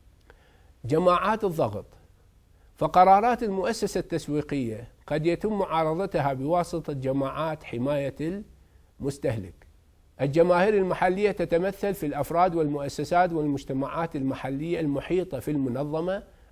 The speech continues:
التي تمارس المنظمة فيها نشاطها.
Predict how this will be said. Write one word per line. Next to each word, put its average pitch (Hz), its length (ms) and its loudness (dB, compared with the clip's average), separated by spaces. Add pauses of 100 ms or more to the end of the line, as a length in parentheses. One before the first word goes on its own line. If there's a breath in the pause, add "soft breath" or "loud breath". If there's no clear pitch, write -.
التي 143 320 -2
تمارس 165 520 -2
المنظمة 147 580 -2
فيها 151 520 -4 (100)
نشاطها. 123 600 -6